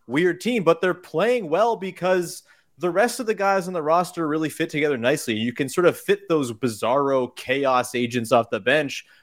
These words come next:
along with Thad Young and Khem Birch, the chaos agents being Chris Boucher and Precious Achiuwa, who you never know what the hell you're gonna get from those guys. But, like, with Pascal Siakam playing the way he,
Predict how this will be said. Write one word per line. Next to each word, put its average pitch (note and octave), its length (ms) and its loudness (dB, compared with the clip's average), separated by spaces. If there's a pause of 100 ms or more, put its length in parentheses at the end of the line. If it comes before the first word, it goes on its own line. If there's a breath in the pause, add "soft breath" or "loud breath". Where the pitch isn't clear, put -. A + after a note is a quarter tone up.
along A#2 260 0
with A#2+ 140 -2
Thad A#2+ 260 2
Young A#2 180 0
and A2 140 -6
Khem A2 240 -2
Birch, C3+ 240 -2
the A#2 100 -6
chaos A#2+ 440 -2
agents A2+ 340 -4
being A2+ 300 -2
Chris B2 180 -6
Boucher A#2 300 -6
and G#2+ 120 -6
Precious A2 240 -6
Achiuwa, A2+ 380 -2
who B2 60 -8
you G#2 160 -6
never B2+ 240 2
know G2+ 100 -2
what G2+ 140 -4
the - 40 -6
hell G#2+ 100 0
you're G2+ 100 -4
gonna G2 120 -6
get G2+ 140 -2
from G2+ 100 -10
those B2+ 160 2
guys. F#2 280 -2
But, G#2+ 240 2 (480 soft breath)
like, C#3+ 280 4 (300)
with E3 160 -4
Pascal G#3 380 0
Siakam D3+ 560 0
playing B2+ 260 0
the A2 100 -2
way G#2+ 280 -2
he, A2 100 -12